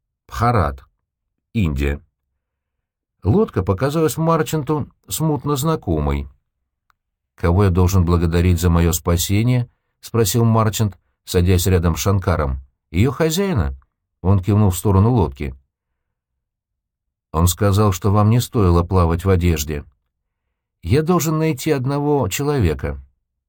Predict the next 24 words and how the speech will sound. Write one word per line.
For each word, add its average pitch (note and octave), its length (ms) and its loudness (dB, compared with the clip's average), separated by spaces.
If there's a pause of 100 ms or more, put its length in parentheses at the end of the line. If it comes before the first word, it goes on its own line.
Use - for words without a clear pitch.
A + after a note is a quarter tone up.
(220)
брата A#2 600 -2 (200)
Салема". D2+ 640 -2 (920)
Шанкар E2 520 -2
на F2 180 4
мгновение E2+ 460 0
перестал F2+ 420 0
чистить F2 560 -4
очередной E2+ 480 2
орех, B2+ 320 0 (380)
но A2+ 180 2
затем D#3+ 340 0
продолжил B2+ 480 0
свою B2 240 -2
работу. D2 520 -2 (600)
"Помогите E2+ 560 -2
мне E2+ 180 4
отыскать F#2 520 -2
его", — C#2+ 280 -4 (280)
попросил D#2+ 460 -2
Марчант, F2+ 560 2 (340)
глядя E2+ 400 0
на E2+ 80 2
его E2+ 180 2
нож. F2+ 340 0